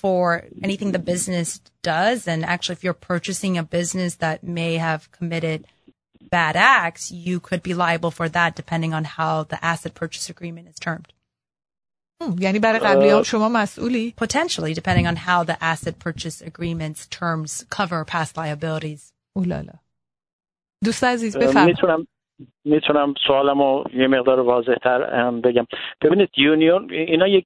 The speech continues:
Speaker 3: یونیون دارن که یونیونشون طبق کانترکتی که یونیون با اونر قبلی داشته، مینیموم ویج اینا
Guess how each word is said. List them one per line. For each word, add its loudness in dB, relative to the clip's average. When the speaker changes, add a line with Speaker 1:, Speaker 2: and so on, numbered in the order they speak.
Speaker 3:
یونیون 4
دارن 0
که 0
یونیونشون 2
طبق 2
کانترکتی 0
که 0
یونیون 4
با 0
اونر 4
قبلی 0
داشته، 2
مینیموم 4
ویج 2
اینا 2